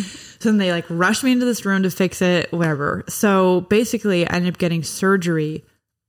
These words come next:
to close the bleb and then to stick the lung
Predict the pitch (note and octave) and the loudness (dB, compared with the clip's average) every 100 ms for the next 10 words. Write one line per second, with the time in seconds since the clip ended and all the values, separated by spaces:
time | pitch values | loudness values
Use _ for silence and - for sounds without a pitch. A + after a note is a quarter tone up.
0 | _ _ - - G3 E3+ D#3 D#3 - _ | _ _ -10 0 2 4 2 -2 -8 _
1 | _ _ _ _ - G3+ F#3+ F#3+ G#3 G3 | _ _ _ _ -4 0 2 2 2 -2
2 | F3 F3+ E3+ E3 - - - E3 E3 F#3+ | 0 0 2 0 -2 -8 -6 0 2 4
3 | B3+ - G3 F3 E3+ F3 - - - F#3+ | 2 -2 -2 -2 -4 -6 -8 -10 -4 -4
4 | F#3 - E3+ E3 E3 D#3+ D#3+ | -4 -4 -2 0 0 0 -4